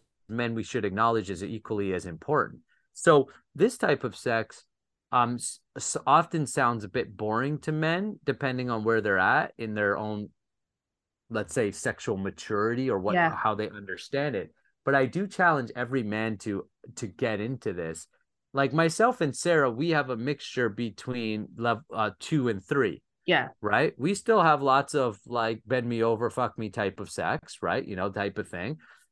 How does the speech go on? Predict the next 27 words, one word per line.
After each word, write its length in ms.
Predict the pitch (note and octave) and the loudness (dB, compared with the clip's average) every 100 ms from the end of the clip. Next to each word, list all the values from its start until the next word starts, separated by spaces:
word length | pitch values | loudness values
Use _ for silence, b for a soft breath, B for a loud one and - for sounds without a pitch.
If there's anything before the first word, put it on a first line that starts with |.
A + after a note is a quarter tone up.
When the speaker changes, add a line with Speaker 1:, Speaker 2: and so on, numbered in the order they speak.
| - | -4
Speaker 1:
Um, 340 | B2+ A2+ A2+ - F#3+ | 4 4 2 -2 0
even 360 | G3+ G3+ C#3 | 4 4 4
that, 300 | E3 B2 G#2 | 4 4 2
non-ejaculatory, 1000 | B2+ C3+ C3 A2 A#2 G#2+ - G#2 F#2+ E2+ | 2 2 4 0 0 -2 -2 -10 -8 -8
though, 160 | D#2+ F2 | -6 -6
most 340 | F2 F2 - | -4 -6 -8
of 60 | D#2 D2 | -16 -18
the 80 | - | -16
time. 160 | - - - | -18 -14 -2
For, 120 | G3 E3 | 0 0
Speaker 2:
Mm. 120 | E3 - | -2 -8
Speaker 1:
I, 180 | G2+ - - | -10 -10 -4
right? 260 | F#2 A#2+ - b b _ _ | -2 -2 -8 b b _ _
Um, 320 | A#2 A2 G#2+ - - | 2 2 2 -4 -4
and 160 | C3 C3 | 0 2
then 280 | F3 F3 - | 2 2 -2
we 280 | A#2 C#3 B2 | 0 2 2
have 420 | G#2+ C3 A#2+ - _ _ _ _ - | 2 2 2 -4 _ _ _ _ -4
what 220 | C3+ C3 | -2 0
we 100 | D#3 | 0
call 220 | E3 D#3 | 2 0
purposeful 640 | - D#3 D3+ G#2+ - - G#2 | 0 -2 -2 -4 -10 -12 -12
time 380 | - F#2 E2 E2 | -8 -6 -6 -10
of 120 | - | -18
sex, 520 | - - - - - | -16 -16 -18 -20 -4
where 280 | B2 A#2+ A2 | 2 4 4
Speaker 2:
Beautiful. 200 | B2 E3 | 2 -4